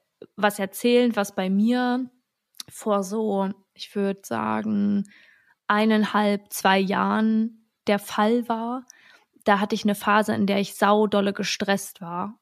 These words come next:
und in der wusste ich irgendwie gar nicht, wohin mit mir und war ganz, ganz oft total durcheinander. Und da habe ich gemerkt, dass mein Aggressivitätslevel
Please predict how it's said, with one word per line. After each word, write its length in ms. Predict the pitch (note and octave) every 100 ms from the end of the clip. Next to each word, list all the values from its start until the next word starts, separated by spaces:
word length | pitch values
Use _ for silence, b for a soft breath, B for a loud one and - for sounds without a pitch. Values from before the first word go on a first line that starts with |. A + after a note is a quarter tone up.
| _
und 380 | G#3 G3 G3 F#3+
in 180 | G3+
der 300 | F#3+ G3+ F#3+
wusste 260 | F#3+ G3+ -
ich 100 | F#3+
irgendwie 280 | C3+ G#3 G3+
gar 220 | G3+ G3+
nicht, 240 | G#3 G#3+ -
wohin 340 | G3+ G#3+ A#3
mit 220 | A3+ A3+
mir 320 | A3 A3 G#3+ G#3+ B B B
und 220 | - G3+ G3
war 120 | G3
ganz, 320 | F#3+ A3 A3+
ganz 240 | - G3+
oft 240 | - G3+ -
total 480 | - - - G#3+ A3
durcheinander. 840 | G#3+ G#3 G3+ G3+ G3+ G3+ G3 G3+
Und 160 | - G3
da 80 | F#3
habe 140 | G3
ich 100 | G3
gemerkt, 340 | G3 G3 G#3
dass 140 | G3+ G3
mein 120 | G3+
Aggressivitätslevel 1200 | - - - - G3 G3 A3 A3 - F#3 F#3+